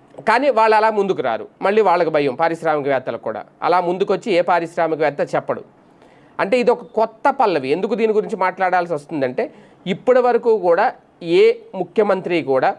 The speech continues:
మళ్ళీ తనకి ఓట్లు వేయాలి అంటే, పారిశ్రామికవేత్తలు ముందుకు రావాలి అంటే, పరిశ్రమలు రావాలి అంటే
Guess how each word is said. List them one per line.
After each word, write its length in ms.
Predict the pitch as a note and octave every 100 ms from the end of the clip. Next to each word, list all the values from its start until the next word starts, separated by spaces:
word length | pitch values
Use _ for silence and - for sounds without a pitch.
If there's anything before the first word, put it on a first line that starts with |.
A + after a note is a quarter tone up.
| _ _ _ _ _ _ -
మళ్ళీ 340 | C#3+ F3 A3+
తనకి 340 | B3 G#3 G3+ G#3+
ఓట్లు 360 | F#3 G3+ G#3
వేయాలి 400 | G3+ F#3+ F#3 F3
అంటే, 380 | E3 D#3 D#3+ B3 - _ _ -
పారిశ్రామికవేత్తలు 1080 | E3+ G#3 G#3+ G3+ G3 G3 F#3+ F3+ F3 F#3 D#3+
ముందుకు 340 | D3+ E3+ F#3+
రావాలి 420 | D#3 D#3 D#3+ D#3+
అంటే, 200 | D3 E3
పరిశ్రమలు 520 | F3+ D3 D#3 E3+ E3
రావాలి 480 | C#3+ C#3+ D3 C#3+ C3+
అంటే 260 | B2 B2